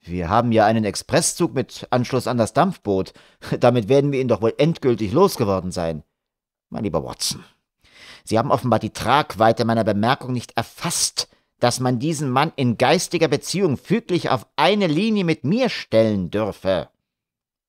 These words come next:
Sie bilden sich doch nicht ein, dass ich mich bei der Verfolgung meines Gegners durch ein so geringfügiges Hindernis lahmlegen lassen würde. Warum sollten Sie nun so gering von ihm denken?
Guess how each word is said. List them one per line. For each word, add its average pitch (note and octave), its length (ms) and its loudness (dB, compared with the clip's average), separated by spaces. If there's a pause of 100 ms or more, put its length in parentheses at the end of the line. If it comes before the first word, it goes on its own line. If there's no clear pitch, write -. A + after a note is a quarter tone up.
Sie D2 160 -16
bilden A2+ 320 -2
sich F#2+ 140 -10
doch G2 140 -6
nicht F2 240 -14
ein, A#2 180 -2
dass - 280 -8
ich - 280 -10
mich G3+ 240 -8
bei G#2 80 0
der G2+ 100 -2
Verfolgung C#3 540 0
meines G2 300 -6
Gegners A#2 400 -2 (220)
durch B2+ 240 2
ein B2 140 2
so E3+ 180 2
geringfügiges D#3+ 840 -2
Hindernis F3+ 440 -2
lahmlegen D#3+ 600 4
lassen G#2 320 0
würde. F#2 320 0 (920)
Warum G3 520 2
sollten F#3+ 420 0
Sie F#3 160 -4
nun F#3+ 320 0
so D3+ 160 2
gering D3 320 -2
von D3+ 220 -2 (140)
ihm A#3+ 340 -4
denken? F2+ 580 -2